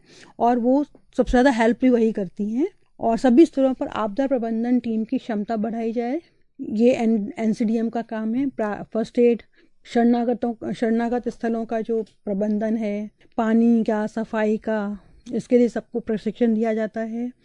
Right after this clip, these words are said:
आपदा प्रव-, अ, जो है, capacity building in cyclone and earthquake resistant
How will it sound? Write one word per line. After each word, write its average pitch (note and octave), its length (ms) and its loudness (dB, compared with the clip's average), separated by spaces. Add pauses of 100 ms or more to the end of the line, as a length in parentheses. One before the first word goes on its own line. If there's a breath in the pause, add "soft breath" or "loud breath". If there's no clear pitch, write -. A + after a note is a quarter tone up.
(340 soft breath)
आपदा A3 340 0
प्रव-, A#3+ 300 0
अ, G#3+ 280 -4
जो G#3+ 240 2
है, A3 300 0 (560 loud breath)
capacity A#3+ 560 2
building A#3+ 420 4 (340)
in A3 200 2
cyclone A3 480 2
and G#3+ 180 0
earthquake B3+ 380 -4 (460 soft breath)
resistant A#3 540 2